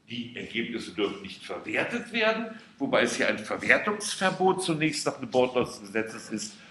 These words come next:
Ob das ein Verwendungsverbot ist, darauf müssen wir zurückkommen. Als der Gesetzgeber diese Norm formuliert hat, äh, ich glaube, es geht jetzt.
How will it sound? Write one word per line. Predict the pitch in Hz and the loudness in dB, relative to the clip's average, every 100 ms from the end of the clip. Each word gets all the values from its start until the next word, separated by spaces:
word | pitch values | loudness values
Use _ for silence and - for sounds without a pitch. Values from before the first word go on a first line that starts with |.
| - _ | -20 _
Ob | 135 - | 4 6
das | 117 101 | 2 4
ein | 101 107 | 4 4
Verwendungsverbot | 104 101 104 180 202 196 175 165 156 135 | 2 2 2 4 2 2 0 2 0 0
ist, | 135 - | -4 0
darauf | 117 110 - | 2 2 -2
müssen | 110 98 | -4 -4
wir | 95 | -2
zurückkommen. | 98 104 - 139 143 - - - | -2 -2 2 0 0 -8 -6 -2
Als | 107 | 2
der | 107 104 | 2 2
Gesetzgeber | 101 156 - - 139 113 104 | 4 4 4 0 0 4 4
diese | 107 123 110 | 4 2 2
Norm | 98 107 110 | 4 4 2
formuliert | - 107 95 87 127 131 | 0 0 2 4 4 6
hat, | 151 170 - - - - _ | 4 4 -2 -16 -20 -20 _
äh, | - 117 117 117 - _ _ _ - | 8 8 8 2 -12 _ _ _ -18
ich | - | 0
glaube, | 85 87 | 2 2
es | - | -2
geht | 160 - | -2 -4
jetzt. | - | -6